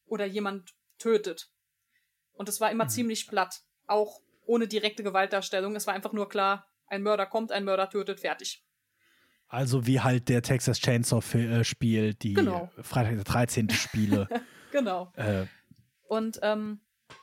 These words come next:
Speaker 1: dann gab es irgendwann Bestrebungen, eben atmosphärischen Horror aufzubauen. Das kam so ein bisschen mit Clock Tower, wo es weniger um direkte Gewalt ging, sondern mehr darum, ähm, du bist in einer finsteren Umgebung,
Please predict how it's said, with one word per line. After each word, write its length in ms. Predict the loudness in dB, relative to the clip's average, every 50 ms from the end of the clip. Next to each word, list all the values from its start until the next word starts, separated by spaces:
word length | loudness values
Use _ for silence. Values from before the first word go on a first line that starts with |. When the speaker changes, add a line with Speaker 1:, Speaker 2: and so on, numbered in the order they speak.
| -20 -20 -20 -20 -20 -20 -8 -4
Speaker 1:
dann 160 | -2 0 2
gab 100 | 2 0
es 100 | 0 0
irgendwann 300 | -2 -2 -2 0 0 -2
Bestrebungen, 540 | -2 -4 -4 -4 -4 -2 -2 -2 -4 -4 -4
eben 400 | -4 -6 -6 -6 -6 -10 -10 -14 _ _ _ _ _ _ _ _ -8
atmosphärischen 680 | -6 -6 -6 -8 -6 -4 -4 -4 -4 -4 -4 -2 0 0
Horror 240 | 0 2 0 0
aufzubauen. 680 | 0 -2 -4 -6 -6 -2 0 0 0 0 -2 -4 -8 _ _ _ _ _ _ _ _ _ _ _
Das 160 | -10 -10 -8 -6
kam 240 | -4 -4 -4 -4
so 80 | -4 -6
ein 80 | -6 -6
bisschen 440 | -6 -6 -4 -4 -6 -8 -8 -10 _ -12
mit 240 | -10 -10 -10 -8
Clock 300 | -4 0 0 0 0 -2
Tower, 440 | -2 0 0 0 0 -2 -6 -8 -12 _ _ _ _ -14
wo 240 | -8 -4 -2 -2
es 320 | -2 -2 -4 -6 -10 -14 _ _ _ _ _ _
weniger 400 | -10 -6 -2 -2 0 0 0 0
um 120 | -2 -2
direkte 340 | -2 -4 -4 -6 -6 -6 -6
Gewalt 360 | -2 0 0 0 0 0 -4
ging, 380 | -4 -4 -2 -2 -2 -4 -6 -10 _
sondern 340 | -8 -6 -4 -2 -2 -2 -2
mehr 200 | -2 0 0 2
darum, 560 | 2 0 0 0 -2 -4 -4 -6 -8 -10 _ _ _ _ _ _ _ _ _ _ _ -2
ähm, 400 | -2 0 0 0 -2 -6 -8 -12 _ _ _ _ _ _ _ _
du 80 | -14 -10
bist 180 | -8 -8 -6 -6
in 80 | -6
einer 240 | -4 -2 -2 -2 -2
finsteren 480 | -2 0 0 0 0 0 -2 -2 -2 -4
Umgebung, 720 | -6 -6 -8 -4 -4 -4 -2 -2 -2 -2 -2 -4 -6